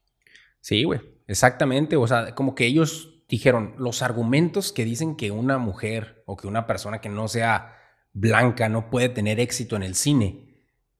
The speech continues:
eh, son e-, solo eso, son viejos argumentos. Así lo decía Bob Iger. O sea, es, es una estupidez lo que están diciendo. O sea, están basados en lo que decían hace quién sabe cuántos años. El mundo ha cambiado, el mundo ya no es así. Y tenemos que adaptarnos.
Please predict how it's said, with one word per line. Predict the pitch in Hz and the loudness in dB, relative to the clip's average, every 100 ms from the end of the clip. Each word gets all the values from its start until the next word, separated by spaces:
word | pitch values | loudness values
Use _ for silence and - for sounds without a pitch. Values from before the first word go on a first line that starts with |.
| _ - | _ -10
eh, | 98 92 87 85 | -8 -8 -10 -16
son | 90 - 110 120 | -12 -8 -4 -6
e-, | 123 | -6
solo | - 131 139 127 | -4 -2 0 0
eso, | 139 143 | 0 -2
son | 110 123 123 | -6 -6 -4
viejos | 117 127 139 131 | 0 0 0 -6
argumentos. | 110 92 107 123 - - - - | -4 -4 -4 -6 -10 -18 -20 -14
Así | - 101 | -8 -4
lo | 107 | -2
decía | 95 98 | -2 -6
Bob | 98 95 | -6 -8
Iger. | 98 - | -10 -14
O | 113 | -18
sea, | 104 | -14
es, | - | -12
es | - | -4
una | 143 | 0
estupidez | 147 - 123 - 107 101 131 - - _ | 0 2 0 2 -2 0 -2 -6 -16 _
lo | - 101 | -10 -8
que | 95 | -8
están | 92 101 | -8 -6
diciendo. | 104 95 107 | -6 -6 -8
O | |
sea, | 101 | -6
están | 101 117 | -4 0
basados | 127 135 139 | 0 2 0
en | 120 | 0
lo | 104 | -4
que | 101 98 | -4 -8
decían | 92 120 | -6 -4
hace | 117 120 | -4 -6
quién | 123 113 | -6 -6
sabe | 120 | -6
cuántos | 123 113 | -6 -6
años. | 120 123 107 | -4 -4 -6
El | 107 | -4
mundo | 107 120 120 | -2 -2 -2
ha | 120 | -2
cambiado, | 117 107 104 104 | -2 -2 -2 -4
el | |
mundo | 107 110 | -4 -4
ya | 117 107 | -4 -4
no | 104 | -6
es | 95 | -8
así. | - - 90 - _ _ _ _ | -10 -10 -12 -18 _ _ _ _
Y | - | -6
tenemos | 104 101 - | -4 -4 -6
que | 92 | -8
adaptarnos. | 85 - 107 120 98 85 - | -8 -8 -2 0 0 -4 -12